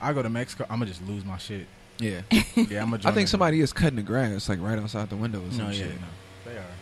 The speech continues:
Speaker 1: They just
Speaker 2: Oh, okay, cool.
Speaker 1: disrespecting. No, they disrespecting
Speaker 2: <laughs>
Speaker 1: everything
Speaker 2: The
Speaker 1: we
Speaker 2: gain
Speaker 1: doing
Speaker 2: is
Speaker 1: here.
Speaker 2: really high.
Speaker 1: Yeah.
Speaker 2: See, Keith, I listened. Um, but, <laughs> but, um, okay, I digress. In the show, though, okay, so Trump bombs this, this fucking island. We get into a beef with China,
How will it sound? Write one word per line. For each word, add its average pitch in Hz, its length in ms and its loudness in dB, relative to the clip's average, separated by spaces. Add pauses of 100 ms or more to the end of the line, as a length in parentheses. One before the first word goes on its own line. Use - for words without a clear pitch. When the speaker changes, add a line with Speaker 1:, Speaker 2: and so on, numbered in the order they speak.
Speaker 1:
They 101 100 -4
just 107 100 0
Speaker 2:
Oh, 127 100 6
okay, 107 220 4
cool. 101 160 0
Speaker 1:
disrespecting. 95 280 -4
No, 123 120 4
they - 100 12
disrespecting 120 320 0
Speaker 2:
<laughs> 98 240 0
Speaker 1:
everything 92 120 -2
Speaker 2:
The 123 60 4
Speaker 1:
we 98 60 2
Speaker 2:
gain 147 220 6
Speaker 1:
doing 92 100 0
Speaker 2:
is 90 60 0
Speaker 1:
here. - 80 2
Speaker 2:
really 117 160 0
high. 85 260 -6 (320)
Speaker 1:
Yeah. 87 140 -6 (200)
Speaker 2:
See, - 200 -6
Keith, 208 280 -4
I 135 80 2
listened. - 420 -4 (380)
Um, 151 440 6 (100)
but, 147 200 10 (680)
<laughs> - 160 0 (1300)
but, 143 260 6
um, 135 360 4 (240)
okay, 165 340 6
I 113 100 -2
digress. 127 440 2 (240)
In 190 180 6
the 180 100 6
show, 180 360 4
though, 110 300 2 (220)
okay, 123 220 2
so 107 160 -2
Trump 175 300 2
bombs 135 360 2
this, 120 240 -2 (120)
this 117 220 0 (380)
fucking 113 320 4
island. 104 600 -6
We 131 100 4
get 127 140 4
into 117 260 2
a 107 40 4
beef 113 260 0
with 113 100 0
China, 98 380 0